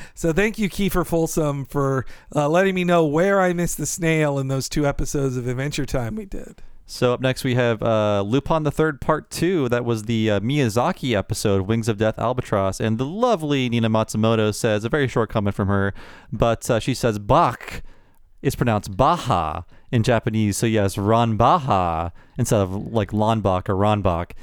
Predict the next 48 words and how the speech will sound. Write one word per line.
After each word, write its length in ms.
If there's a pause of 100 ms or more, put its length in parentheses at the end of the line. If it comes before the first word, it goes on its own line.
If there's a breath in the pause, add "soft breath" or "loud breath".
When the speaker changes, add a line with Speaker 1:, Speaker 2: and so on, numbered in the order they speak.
(120)
Speaker 2:
is 140
a 40
Speaker 1:
Mm. 40
Speaker 2:
bad 180
translation. 640
So 160
there 140
you 60
Speaker 1:
Yeah. 160
Speaker 2:
have 120
it. 100
Speaker 1:
So 140
yeah, 300
that's, 360
uh, 320 (320 loud breath)
I'll 100
say 260
it 60
again. 220
I 60
said 240
it 60
on 100
the 60
thing. 340
If 140
you 100
watch 240
it 80
on 100
Crunchyroll, 720
you're 100
getting 200
a 80
bad 640
localization 840
of 160
it. 300 (340 loud breath)
You 160
gotta 220
get 160
the 60
Blu-rays 680
for, 360
or 140
D 240
V 140
Ds 400